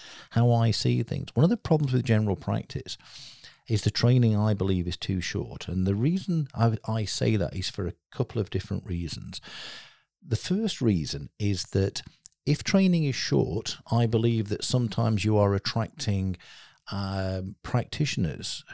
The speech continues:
who are not in their heart general practitioners. So what you're doing is somebody just wants to have that certi-, certificate of completion of training that can be done with three years in general practice. So you don't get somebody who is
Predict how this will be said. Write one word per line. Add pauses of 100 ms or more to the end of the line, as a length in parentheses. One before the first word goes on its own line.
who
are
not (440)
in
their
heart (160)
general
practitioners. (200)
So
what
you're
doing
is
somebody
just
wants
to
have
that
certi-,
certificate
of
completion
of
training (520)
that
can
be
done
with
three
years
in
general
practice.
So
you
don't
get
somebody
who
is